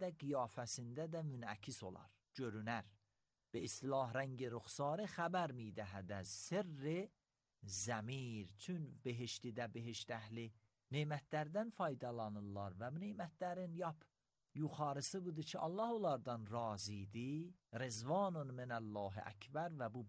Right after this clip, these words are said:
böyük bir nemətdir. Odur ki, bu soyunmaqları qiyafələrində də görünür.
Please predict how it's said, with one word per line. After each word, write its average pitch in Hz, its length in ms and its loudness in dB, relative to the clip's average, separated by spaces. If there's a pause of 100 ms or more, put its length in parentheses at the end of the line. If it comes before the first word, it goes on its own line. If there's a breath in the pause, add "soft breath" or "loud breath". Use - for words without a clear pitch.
böyük 185 400 -2
bir 120 220 -2 (500)
nemətdir. 117 680 -2
Odur 160 280 -8
ki, 185 220 -4 (600)
bu 139 60 -4
soyunmaqları 139 1000 2
qiyafələrində 139 1040 2
də 139 220 -2 (160)
görünür. 98 560 -2